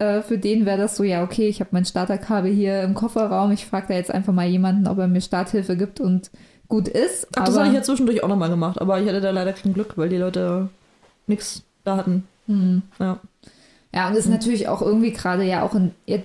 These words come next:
Speaker 1: der jetzigen Zeit irgendwie ja auch schwierig, da einfach so fremde Leute anzusprechen.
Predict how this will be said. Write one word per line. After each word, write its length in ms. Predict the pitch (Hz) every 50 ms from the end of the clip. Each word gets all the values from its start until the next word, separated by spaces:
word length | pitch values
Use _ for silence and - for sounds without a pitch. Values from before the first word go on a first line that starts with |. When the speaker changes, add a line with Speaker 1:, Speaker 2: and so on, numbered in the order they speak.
| -
Speaker 1:
der 120 | - 180 175
jetzigen 360 | 185 180 - 285 269 202 170
Zeit 240 | - - 170 160 -
irgendwie 280 | - 190 196 185 196
ja 120 | 185 175 - -
auch 100 | 185 -
schwierig, 420 | - - 190 208 208 208 226 -
da 80 | 208 -
einfach 240 | - 202 - 202
so 100 | 196 208
fremde 340 | 196 - - 202 208 214 240
Leute 340 | 196 190 190 220 214 208 -
anzusprechen. 680 | - 214 214 214 262 254 - - 285 254 233 285 294